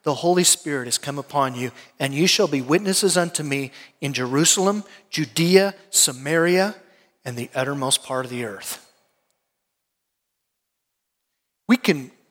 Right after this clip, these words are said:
read over that scripture and think, "Wow, that's great. He wants to give us power." But we can miss the fact that he's given targets to the church. Through the empowerment of the Holy Spirit.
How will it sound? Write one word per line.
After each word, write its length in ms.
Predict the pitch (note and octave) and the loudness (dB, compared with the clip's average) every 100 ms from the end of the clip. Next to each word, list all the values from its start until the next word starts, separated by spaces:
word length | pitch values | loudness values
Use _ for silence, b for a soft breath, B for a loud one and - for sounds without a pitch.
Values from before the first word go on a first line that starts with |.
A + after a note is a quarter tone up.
| _ _ | _ _
read 220 | E3 F3+ E3 | 4 6 6
over 220 | E3+ D3+ | 4 2
that 180 | C3 C#3+ | 0 0
scripture 380 | - A3 - | 2 2 0
and 100 | C3 | -6
think, 160 | B2 A#2+ | -8 0
"Wow, 220 | D3 D3 | 2 2
that's 240 | B2+ D3+ - | 0 -2 -4
great. 340 | D3 D#3+ B2 | -2 -2 -2
He 140 | B2+ | -8
wants 240 | C3+ D3 - | -4 2 0
to 80 | C3 | 0
give 180 | C#3 | -8
us 140 | B2 A2+ | -6 -8
power." 440 | - F3+ E3 A#2+ - B B B | -6 -4 0 -2 -4 B B B
But 80 | D3+ | 2
we 140 | G3 | 2
can 300 | - E3 D3+ | 2 0 2
miss 300 | F#3+ B3+ B3+ | 4 4 4
the 100 | E3+ | -2
fact 420 | - D3+ D#3 - | -2 2 2 0
that 120 | D#3+ | -2
he's 220 | D3+ F#3 D3+ | 0 0 0
given 420 | F3 D#3+ D3+ D3 | 0 0 -4 -6
targets 560 | - - B3 F#3+ C#3+ - | -4 0 0 0 0 0
to 140 | D#3+ | -2
the 100 | D3+ | -4
church. 640 | D3+ G#3+ G3+ C3+ - - - _ _ _ _ _ _ _ _ _ _ _ _ _ _ _ _ - | 0 2 0 0 -4 -4 -8 _ _ _ _ _ _ _ _ _ _ _ _ _ _ _ _ 4
Through 160 | B3 | 4
the 120 | C4+ A3+ | 6 4
empowerment 680 | F3+ F3 A#3 A3+ F3+ D#3 | 2 0 2 2 2 2
of 80 | D#3+ | 2
the 100 | D3+ | 2
Holy 220 | C#3+ E3+ | 2 0
Spirit. 680 | D#3 - E3 C#3+ A#2+ - - | 2 2 2 2 0 -10 -16